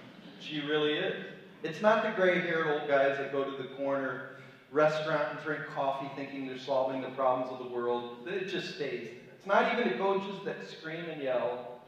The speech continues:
on the sideline. It's Mom. She's in charge. And she runs the small town. If their dear, sweet, innocent son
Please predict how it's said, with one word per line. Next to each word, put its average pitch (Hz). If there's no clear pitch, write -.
on 151
the 151
sideline. -
It's 180
Mom. -
She's 185
in 196
charge. 208
And 135
she 220
runs 208
the 180
small 160
town. -
If 196
their 226
dear, 165
sweet, -
innocent 202
son 127